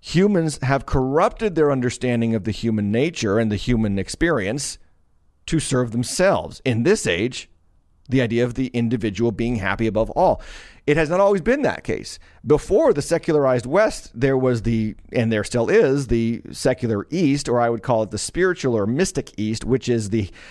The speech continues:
the fundamental goal of the human experience is for honor or for f-, familial honor, like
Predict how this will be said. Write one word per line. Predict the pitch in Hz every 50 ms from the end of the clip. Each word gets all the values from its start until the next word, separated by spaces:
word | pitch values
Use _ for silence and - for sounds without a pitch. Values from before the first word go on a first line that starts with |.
| - - -
the | - 123
fundamental | - - - - 180 202 226 226 208 170 151 135 139 135
goal | 123 107 131 123 123 123
of | 117
the | 104 110
human | 98 127 127 123 117
experience | 113 - - 110 110 113 113 110 - -
is | 120 123 117 -
for | - 131 123 117 113 113 113 - - - - - - - - -
honor | 139 143 151 156 131 - - - -
or | - 120 120 113
for | - - 123 120 117 113 113
f-, | 104 - - - - - 120 143 143 139
familial | - - - 135 127 139 156 156 151 143 143 135 127 120 104 - _ -
honor, | 123 131 123 117 98 80 85 90
like | 104 110 110